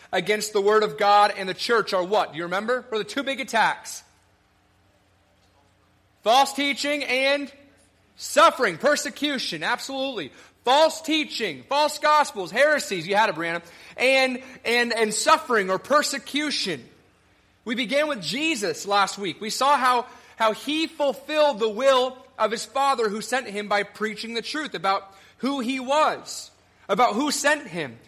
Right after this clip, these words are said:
about salvation, about holy living, and many other things. You're in John seventeen. So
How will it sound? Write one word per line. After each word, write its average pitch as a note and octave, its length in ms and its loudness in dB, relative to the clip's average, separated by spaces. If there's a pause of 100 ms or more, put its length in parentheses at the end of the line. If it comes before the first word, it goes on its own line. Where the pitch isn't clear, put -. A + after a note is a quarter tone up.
(120)
about A#3 360 2
salvation, C4 640 -2
about G#3 180 0
holy C#4 380 -4
living, A#3+ 340 -6
and F#3 100 -8
many A#3 200 -6
other A3+ 100 -8
things. F#3 400 -8
You're B3+ 120 -4
in A#3 100 -8
John B3+ 260 0
seventeen. A#3+ 680 -6
So G3+ 240 -4